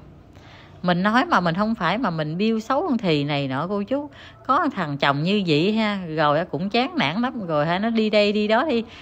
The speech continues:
Rồi ha, mới mốt con Thị nó chán vậy nó nản, nói không nghe, riết rồi nó bỏ đi, nó lấy chồng khác đó cô chú. Mình nói thật luôn á. Cái đó là con không phải mà con nói đâu cô chú. Con không phải nói bừa đâu, con cũng từng thấy rồi.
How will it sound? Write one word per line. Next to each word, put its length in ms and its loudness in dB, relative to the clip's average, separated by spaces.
Rồi 140 -2
ha, 120 0
mới 220 0
mốt 260 0
con 180 -2
Thị 360 -2
nó 120 -2
chán 300 0
vậy 100 -2
nó 120 -4
nản, 320 -2
nói 180 0
không 280 2
nghe, 220 4
riết 220 -2
rồi 60 2
nó 120 -4
bỏ 280 2
đi, 120 0
nó 100 -2
lấy 120 0
chồng 200 0
khác 180 2
đó 120 2
cô 60 -2
chú. 220 4
Mình 160 -2
nói 220 -2
thật 220 2
luôn 120 6
á. 120 2
Cái 100 4
đó 240 2
là 200 0
con 280 0
không 180 -2
phải 180 -4
mà 120 -4
con 240 -6
nói 200 -2
đâu 140 -2
cô 120 -6
chú. 300 -2
Con 200 -6
không 120 -8
phải 140 -2
nói 140 -4
bừa 240 2
đâu, 200 2
con 200 2
cũng 200 -2
từng 220 2
thấy 280 0
rồi. 260 2